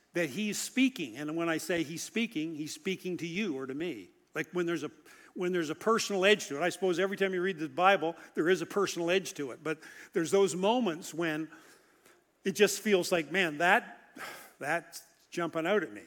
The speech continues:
I mean, you've, you've walked out of service sometime and you said, "Man, it just felt like Pastor Brent was just, that was, that was for me." Well, that was the, that was the Holy Spirit applying that to you. And he can do that with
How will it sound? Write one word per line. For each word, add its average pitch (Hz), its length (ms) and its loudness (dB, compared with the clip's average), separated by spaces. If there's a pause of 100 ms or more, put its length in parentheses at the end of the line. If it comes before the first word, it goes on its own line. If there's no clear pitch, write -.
(100)
I 131 60 -12
mean, 135 140 -8
you've, 143 280 -8
you've 151 140 -8
walked 170 300 0
out 160 80 -2
of 147 80 -4
service 185 600 -2
sometime 135 480 -8
and 135 80 -14
you 143 60 -12
said, 123 200 -14 (100)
"Man, 202 260 -8
it 123 100 -14
just 160 240 -8
felt 139 140 -6
like 127 160 -10
Pastor 156 320 -6
Brent 165 260 -6
was 131 120 -14
just, 135 300 -12 (160)
that 175 140 -2
was, 135 220 -12
that 196 240 4
was 135 160 -8
for 147 300 -6
me." 165 460 -4 (880)
Well, 160 100 0
that 214 120 4
was 170 140 -2
the, 151 180 -2
that 180 140 0
was 175 120 -4
the 156 80 -2
Holy 185 280 0
Spirit 247 440 -2
applying 214 600 2
that 135 240 -2
to 165 80 -8
you. 127 220 -8
And 135 80 -12
he 180 140 -4
can 190 160 -4
do 208 160 -4
that 185 280 2
with - 280 -4